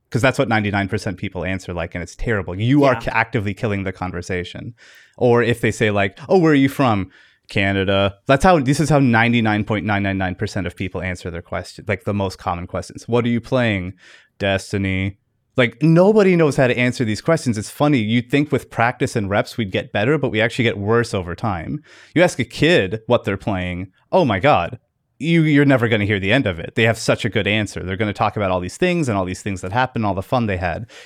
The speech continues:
Speaker 1: You ask an adult what they're playing, they'll be like, "Red Dead." End of story. Like, like, they just killed the conversation. So you wanna add a little bit of extra detail. For example, if someone says, "Where are you from?" I would just say, "Oh, I'm from Fredericton, New Brunswick, Canada. In fact, it's such a small town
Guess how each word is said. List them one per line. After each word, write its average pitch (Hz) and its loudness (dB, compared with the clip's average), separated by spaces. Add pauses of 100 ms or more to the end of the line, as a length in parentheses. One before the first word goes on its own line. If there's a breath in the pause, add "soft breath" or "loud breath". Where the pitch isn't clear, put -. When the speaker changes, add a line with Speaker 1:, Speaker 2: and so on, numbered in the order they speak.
Speaker 1:
You 131 4
ask 127 2
an 117 0
adult 117 0
what 113 -4
they're 107 -4
playing, 101 -2
they'll 104 -2
be 101 0
like, 101 0 (340 loud breath)
"Red 98 -2
Dead." 101 2 (1600 loud breath)
End 147 4
of 131 4
story. 120 2
Like, 104 -2
like, - -2
they 127 4
just 117 0
killed 123 2
the 113 2
conversation. 104 -2
So - -6
you 131 2
wanna 131 2
add 120 2
a 120 0
little 110 0
bit 101 -2
of 95 -2
extra 95 -4
detail. 90 -6
For 185 0
example, 127 0
if 107 -6
someone 110 -2
says, 101 -2
"Where 110 0
are 107 0
you 104 -4
from?" 95 -2 (380 loud breath)
I 113 2
would 110 2
just - -4
say, 107 2
"Oh, 185 6
I'm 147 4
from 143 2
Fredericton, 135 2
New 120 2
Brunswick, 113 0
Canada. 120 0
In 113 2
fact, 113 0
it's 113 -4
such - -2
a 101 -2
small 120 -2
town 160 0